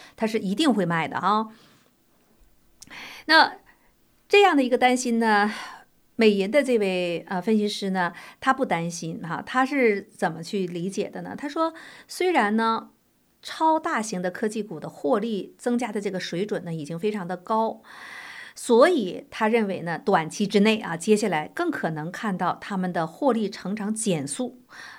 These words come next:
而不是加速啊，也就是加的速度呢，不会那么快了。但是呢，除了科技股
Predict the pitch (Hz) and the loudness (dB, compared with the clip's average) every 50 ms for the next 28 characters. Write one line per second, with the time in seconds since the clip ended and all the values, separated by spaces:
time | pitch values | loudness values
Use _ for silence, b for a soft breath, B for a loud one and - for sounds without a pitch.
0 | B B 180 170 175 180 170 - - 160 - 180 - - 170 - 214 196 - - | B B -4 -4 -4 -6 -8 -8 -8 -8 -6 -6 -6 -6 -6 -6 -8 -8 -8 -8
1 | 170 160 160 151 160 - 190 190 180 180 214 202 196 202 202 196 196 - - 220 | -10 -8 -8 -10 -8 -6 -6 -6 -4 -2 0 0 0 0 -2 -4 -6 -4 -6 -6
2 | 190 190 185 185 170 156 156 180 185 240 254 196 165 - - 180 160 170 - - | -6 -6 -6 -6 -6 -6 -6 -4 -2 0 0 0 0 -2 0 0 0 0 0 -6
3 | B B B B B B B B B B B B B B B B 349 359 359 381 | B B B B B B B B B B B B B B B B 0 0 0 2
4 | 339 320 320 - - - 214 214 247 302 381 320 - - - - 208 208 240 220 | -2 -2 -2 -4 -6 -4 -2 -2 0 0 0 -2 -2 -4 -2 -2 -2 0 -2 -6
5 | 180 165 - - - | -6 -6 -8 -16 -16